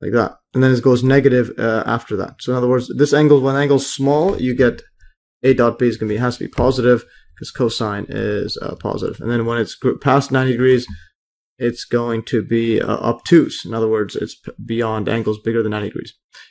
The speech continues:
And another useful property is projecting one vector onto another. So, uh, recall scalar projection of B onto A. This would be the component of the vector B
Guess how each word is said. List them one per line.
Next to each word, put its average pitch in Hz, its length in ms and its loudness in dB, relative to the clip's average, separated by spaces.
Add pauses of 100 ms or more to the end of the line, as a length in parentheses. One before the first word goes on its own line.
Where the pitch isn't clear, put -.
(180)
And 135 340 4
another 160 280 6
useful 160 240 2
property 143 340 2
is 139 80 0
projecting 143 760 0
one 165 280 -2
vector 127 720 0 (140)
onto 117 480 -6
another. 120 380 0 (520)
So, 147 360 8
uh, 147 40 8
recall 175 380 6
scalar 170 480 2
projection 160 440 0
of 123 280 -6
B 147 400 0
onto 160 400 -2 (120)
A. 170 640 2 (460)
This 151 160 0
would 143 120 2
be 147 80 2
the 139 100 4
component 156 640 0
of 160 120 2
the 160 80 -2
vector 165 360 0
B 165 640 2